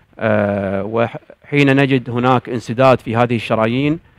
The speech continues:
يمكن التدخل بنفس اللحظة عن طريق نفخ الشريان ووضع دعامة، وهي شبكة دوائية تمنع تضيق الشريان في المستقبل.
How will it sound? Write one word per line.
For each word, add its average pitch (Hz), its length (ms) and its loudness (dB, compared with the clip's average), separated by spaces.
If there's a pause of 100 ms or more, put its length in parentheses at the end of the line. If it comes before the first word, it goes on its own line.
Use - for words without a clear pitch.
(340)
يمكن 127 400 -4
التدخل 120 960 -4 (680)
بنفس 131 340 -2
اللحظة 131 520 0 (380)
عن 117 180 -10
طريق 123 340 0
نفخ 139 260 -4
الشريان 123 600 0
ووضع 113 560 0
دعامة، 131 680 2 (360)
وهي 113 240 2
شبكة 123 380 0
دوائية 123 720 2 (480)
تمنع 131 480 2 (500)
تضيق 127 380 4
الشريان 120 720 -2
في - 80 -8
المستقبل. 139 720 -2